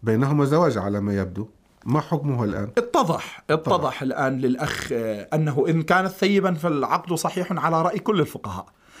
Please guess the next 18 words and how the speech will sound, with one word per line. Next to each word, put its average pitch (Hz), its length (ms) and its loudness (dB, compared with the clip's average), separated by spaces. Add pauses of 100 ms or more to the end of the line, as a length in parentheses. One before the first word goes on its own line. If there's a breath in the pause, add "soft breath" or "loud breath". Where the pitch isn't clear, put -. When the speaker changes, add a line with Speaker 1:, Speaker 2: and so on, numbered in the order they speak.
Speaker 1:
نعم. 104 100 -2
Speaker 2:
إذا 156 140 2
كانت 226 300 0
غير 233 180 4
ثيب 139 420 0
وليس 202 300 4
من 214 160 2
القصد 185 360 0
الدخول 190 640 4 (180)
فالعقد 170 540 -2
صحيح 160 420 -4
على 143 260 -2
رأي 151 180 -2
سماحة 143 540 -2 (100)
السيد 131 280 2
الحكيم 196 360 0
حفظه 208 360 4
الله. 175 240 2